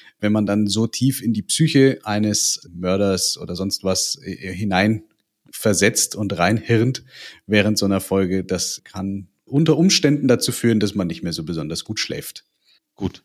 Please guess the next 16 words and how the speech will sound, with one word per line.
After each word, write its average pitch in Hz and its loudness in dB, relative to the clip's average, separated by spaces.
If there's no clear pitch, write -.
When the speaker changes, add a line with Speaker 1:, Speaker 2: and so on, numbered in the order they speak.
Speaker 2:
äh, 92 -6
ich - -6
nehme 117 6
das 117 4
mal 107 2
als 107 2
Warnung 101 -2
an. 113 -6
Noch 120 -2
kann 127 -2
ich 147 0
gut 131 -2
schlafen, 127 0
toi, 113 0
toi, 110 0
toi. 120 2